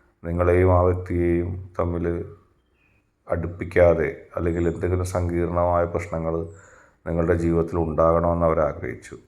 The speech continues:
നിങ്ങൾക്ക് വേണ്ടി മാത്രം സ്നേഹിച്ച് നിങ്ങൾക്ക് വേണ്ടി മാത്രം നിലകൊണ്ട ആ വ്യക്തിക്ക് പലപ്പോഴും മനസ്സിൽ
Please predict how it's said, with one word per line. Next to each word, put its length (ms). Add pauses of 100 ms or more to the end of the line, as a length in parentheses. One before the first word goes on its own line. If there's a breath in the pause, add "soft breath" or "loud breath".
(560)
നിങ്ങൾക്ക് 420
വേണ്ടി 420
മാത്രം 540 (840 soft breath)
സ്നേഹിച്ച് 640
നിങ്ങൾക്ക് 320
വേണ്ടി 280
മാത്രം 360
നിലകൊണ്ട 460
ആ 80
വ്യക്തിക്ക് 480 (220)
പലപ്പോഴും 520 (720 soft breath)
മനസ്സിൽ 420